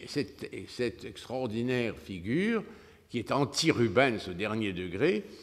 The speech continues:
c'est Bellone en fureur. Non pas Bellone condamnée,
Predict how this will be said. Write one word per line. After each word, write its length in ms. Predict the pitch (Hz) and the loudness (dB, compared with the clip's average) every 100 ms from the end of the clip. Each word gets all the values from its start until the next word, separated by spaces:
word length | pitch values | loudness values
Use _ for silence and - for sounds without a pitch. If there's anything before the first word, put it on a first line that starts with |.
| - - | -20 -8
c'est 200 | - 139 | 2 2
Bellone 600 | 90 170 151 117 147 190 | 8 8 8 6 4 4
en 140 | 139 131 | 2 0
fureur. 680 | - 151 113 107 85 - - - - - | 4 6 8 6 4 -6 -16 -20 -20 -2
Non 140 | 147 185 | 0 2
pas 200 | 185 123 | 2 4
Bellone 540 | 123 123 131 127 104 | 4 6 8 6 4
condamnée, 680 | 135 143 117 113 170 226 | 2 4 4 4 4 2